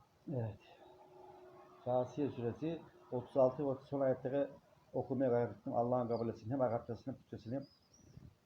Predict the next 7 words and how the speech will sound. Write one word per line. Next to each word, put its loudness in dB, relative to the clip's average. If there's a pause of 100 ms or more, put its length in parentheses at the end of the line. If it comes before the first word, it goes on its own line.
(180)
aklımızın -4
erdiği -2
kadar, 2
dilimin -4
döndüğü -2
kadar -2 (340)
acizane -4